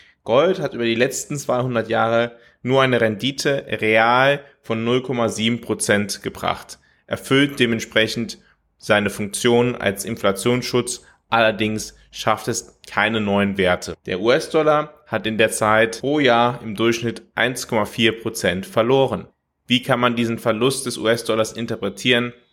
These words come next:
Naja, er ist im Zweifel einfach die Inflation. Und ja, jetzt kann man sagen, es gibt innerhalb dieser zweihundert Jahre verschiedene Zeithorizonte und in diesen Zeithorizonten haben die verschiedenen Anlageklassen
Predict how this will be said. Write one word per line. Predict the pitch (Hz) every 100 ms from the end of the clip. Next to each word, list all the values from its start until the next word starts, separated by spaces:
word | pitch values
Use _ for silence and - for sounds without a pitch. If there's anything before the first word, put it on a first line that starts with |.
| _
Naja, | 101 104 107 113 - _ _
er | - 98
ist | 101
im | 107
Zweifel | - 95 98 -
einfach | 95 98 107 -
die | - 107 101
Inflation. | 104 117 120 - 110 90 - _ _ _
Und | 135 120
ja, | 113 101 117
jetzt | 123 123 123
kann | 127
man | 123 120
sagen, | 107 110 113 123 113 - -
es | - -
gibt | 139 -
innerhalb | 123 127 123 120 120 -
dieser | 113 110 95
zweihundert | - 107 120 131 147 139 127 -
Jahre | 107 113 113 113 - _
verschiedene | 110 98 - 123 113 98
Zeithorizonte | - 123 156 160 175 165 160 147 147 151 151 151 - -
und | 113 107
in | 110
diesen | 107 104 98
Zeithorizonten | - 120 131 143 131 123 123 120 120 120 117 - -
haben | - 117 127
die | 117
verschiedenen | 98 98 - 156 170 151 143
Anlageklassen | 101 131 131 123 120 - 113 113 113 110